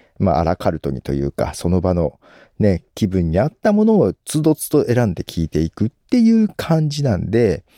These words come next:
番組数多いんです。多いし、みんなのを全部聞いてるわけじゃない。<laughs> 一期一会でその時にね、あの、なんとなく目に留まったものを聞いたりする。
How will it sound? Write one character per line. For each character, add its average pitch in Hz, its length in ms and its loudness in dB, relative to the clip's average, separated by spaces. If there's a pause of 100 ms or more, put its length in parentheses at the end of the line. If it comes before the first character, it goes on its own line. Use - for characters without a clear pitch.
(400)
番 95 160 0
組 85 140 -2
数 78 140 -4
多 80 80 0
い 76 60 -2
ん 69 40 -8
で - 100 -10
す。 - 260 -12 (420)
多 143 280 2
い 117 160 0
し、 117 480 0
み 113 120 2
ん 120 80 0
な 123 100 0
の 135 140 2
を 151 80 2
全 110 220 0
部 101 60 -6
聞 110 160 -2
い 110 40 0
て 113 100 0
る 92 100 0
わ 87 140 0
け 117 100 -4
じ 80 80 -4
ゃ - 40 -12
な - 100 -10
い。 - 40 -16 (520)
<laughs> - 480 -6
一 113 260 0
期 113 140 4
一 104 220 -2
会 87 60 2
で 69 100 -6
そ - 100 -2
の 110 100 2
時 104 240 -2
に 67 120 -6
ね、 123 160 0 (540)
あ - 160 -2
の、 - 760 -4
な 85 220 0
ん 87 40 -6
と 85 80 -12
な 147 100 0
く - 140 -2
目 107 120 4
に 95 120 0
留 78 160 -2
ま 78 60 0
っ 76 40 -6
た - 180 -4
も 71 120 -4
の 67 80 -4
を - 220 -6 (440)
聞 85 160 -2
い 78 40 -4
た 78 120 -2
り 69 100 -4
す - 100 -8
る。 67 160 -6